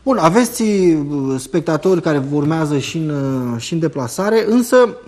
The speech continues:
uh, această efervescență poate fi, în anumite momente, uh, o armă cu două tăișuri. Uh, ați câștigat cu doi unu, un gol pe final, de asta am și titrat noi acolo pe burtier, Astra Plosca, victorie dramatică pe final de meci. Ați fost conduși cu unu la zero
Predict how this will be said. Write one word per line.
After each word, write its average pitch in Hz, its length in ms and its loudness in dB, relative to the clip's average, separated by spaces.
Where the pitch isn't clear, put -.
uh, 175 60 -2
această 208 400 -2
efervescență 190 720 0
poate 220 260 -2
fi, 202 140 -6
în 220 120 0
anumite 196 380 -4
momente, 208 500 -2
uh, 160 180 -4
o 170 180 0
armă 190 220 0
cu 175 360 -4
două 165 280 0
tăișuri. 147 540 0
Uh, 143 100 -6
ați 156 160 -4
câștigat 214 560 2
cu - 200 -10
doi 165 160 2
unu, 233 260 4
un 185 100 4
gol 190 320 4
pe 175 140 -2
final, 165 380 -4
de 185 60 -2
asta 185 220 -2
am 160 80 -4
și 175 120 -8
titrat 160 340 -6
noi 151 120 -8
acolo 156 260 -4
pe 147 140 -6
burtier, 147 440 -4
Astra 160 260 -4
Plosca, 165 460 -4
victorie 147 460 -4
dramatică 139 520 -8
pe 139 260 -4
final 147 300 -6
de 117 80 -6
meci. 160 260 -4
Ați 185 140 0
fost 202 160 -6
conduși 185 360 0
cu - 80 -8
unu 160 120 -2
la 135 140 -4
zero 117 360 -4